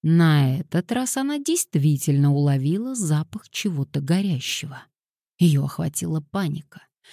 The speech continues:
Она подумала о Лео, о фонаре, о пламени и сразу поняла, что случилось. "Мэри Пен!" крикнула она, да так громко и отчаянно, что Поппи вздрогнула.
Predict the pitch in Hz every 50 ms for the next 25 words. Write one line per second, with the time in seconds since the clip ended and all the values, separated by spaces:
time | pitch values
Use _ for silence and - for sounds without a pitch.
0 | - - - - 170 170 165 143 - - 139 135 143 135 135 139 - - - 147
1 | 156 151 143 143 151 170 196 202 208 196 - _ _ - 170 - - - 151 143
2 | 139 139 139 139 143 143 139 147 143 _ _ _ _ _ - 139 143 - - 156
3 | 147 143 139 135 156 156 151 151 151 156 - _ - - - - - 190 185 156
4 | - - - 165 156 170 180 180 170 156 139 123 143 143 - _ - 131 135 180
5 | 160 151 165 147 143 151 160 151 - _ _ _ _ - - - - - 156 143
6 | - - 156 143 147 - - 160 156 151 151 143 - - - - _ _ _ _
7 | _ _ _ _ _ _ _ _ _ _ _ _ _ _ _ _ - 208 240 277
8 | 285 262 240 220 - - 170 160 147 143 - _ _ _ _ _ _ _ _ _
9 | - 185 175 170 - - - 143 139 139 139 139 139 143 143 143 135 131 123 -
10 | - - - - 160 156 165 156 147 - 156 143 131 139 139 151 151 160 180 180
11 | 156 143 147 151 147 147 147 147 143 - - - - 170 175 180 175 175 175 165
12 | - - - 160 147 _ - 165 156 - _ - 175 160 147 156 151 147 147 190
13 | 202 202 180 135 131 135 143 151 139 135 151